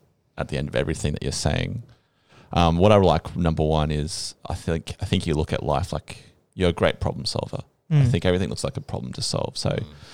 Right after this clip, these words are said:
Speaker 1: like you're saying before, like, if you wanna get to this, okay, well, looking at the steps to get there is,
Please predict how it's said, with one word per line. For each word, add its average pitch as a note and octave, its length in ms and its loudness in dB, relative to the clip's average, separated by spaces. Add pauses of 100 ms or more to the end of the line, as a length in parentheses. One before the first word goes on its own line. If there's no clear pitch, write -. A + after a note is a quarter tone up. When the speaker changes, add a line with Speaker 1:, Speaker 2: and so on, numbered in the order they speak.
(160)
Speaker 1:
like E2 140 -2
you're F2 60 -2
saying D2+ 180 2
before, - 380 -2
like, - 340 -2
if - 140 -14
you F2 60 -4
wanna F2 140 -2
get D#2+ 200 -2
to F2 100 -2
this, D#2 460 -4
okay, - 260 -4
well, D#2 240 -2
looking - 220 -2
at - 60 -8
the - 40 -6
steps - 260 -4
to - 100 -18
get D#2+ 180 -6
there - 240 -2
is, - 340 -8